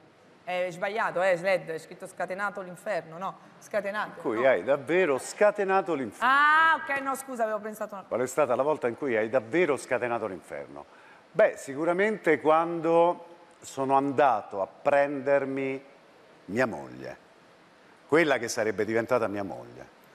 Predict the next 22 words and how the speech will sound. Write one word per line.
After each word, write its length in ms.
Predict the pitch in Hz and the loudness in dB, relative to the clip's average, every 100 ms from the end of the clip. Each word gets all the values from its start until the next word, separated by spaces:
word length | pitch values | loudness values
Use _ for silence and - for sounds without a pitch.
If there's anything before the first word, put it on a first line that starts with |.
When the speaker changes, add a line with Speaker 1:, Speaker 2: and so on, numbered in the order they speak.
| - - - - | -20 -20 -20 -20
Speaker 1:
Giada. 520 | - 180 156 147 143 - | -6 -2 -2 -4 -8 -12
Speaker 2:
Giada, 520 | 107 104 85 92 120 117 | -6 -2 0 2 2 0
sì, 220 | - 71 - | -12 -14 -12
perché 240 | 98 120 | -8 -6
si 140 | - | 2
era, 340 | 139 117 110 107 | 4 4 4 2
avevo 200 | 113 127 | 0 -2
saputo, 400 | 117 123 160 123 | -2 -2 0 -2
c'era 220 | - 165 | 0 0
stata 300 | 175 202 196 165 | 2 2 2 2
così 180 | 156 | 0
una 160 | 170 127 | 0 0
simpatia 540 | - 123 127 123 143 | -2 -2 -2 0 0
tra 160 | 104 104 | 2 -2
di 100 | 92 | -4
noi 220 | 110 110 | -2 0
all'inizio, 640 | 95 101 104 90 - 110 123 - - | 0 -2 -4 -6 -4 -4 -6 -12 -20
stavamo 320 | - 87 95 | -6 -4 -2
girando 340 | 101 110 110 104 | -2 0 0 0
un 60 | |
film 240 | 107 123 113 | -8 -8 -6
insieme, 560 | 113 - 117 87 104 | -6 -2 0 0 -4